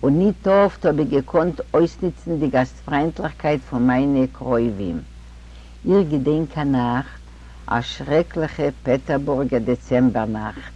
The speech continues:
ווי א גרויזאמער פלעק האט זי זיך אריינגעקריצט אין מיינע נשמה, די געלע לאטע פון מיין זיכרון. איך בין געקומען צו מיינע ווייטע קרויבים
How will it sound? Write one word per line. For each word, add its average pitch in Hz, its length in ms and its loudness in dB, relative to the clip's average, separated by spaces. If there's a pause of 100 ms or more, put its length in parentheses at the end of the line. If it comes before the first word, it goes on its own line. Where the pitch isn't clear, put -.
(500)
ווי 131 160 0
א 127 140 4
גרויזאמער 139 760 0
פלעק 131 460 0
האט 117 140 0
זי 120 120 -4
זיך 123 280 -6
אריינגעקריצט 127 1040 -2
אין 117 140 0
מיינע 127 280 4
נשמה, 117 560 0 (640)
די 127 120 0 (140)
געלע 156 420 4
לאטע 139 720 0 (120)
פון 107 180 -4
מיין 123 220 0
זיכרון. 110 680 -6 (920)
איך 202 220 6
בין 202 180 4
געקומען 175 480 2
צו - 160 -6
מיינע 143 320 2
ווייטע 147 460 2
קרויבים 151 580 2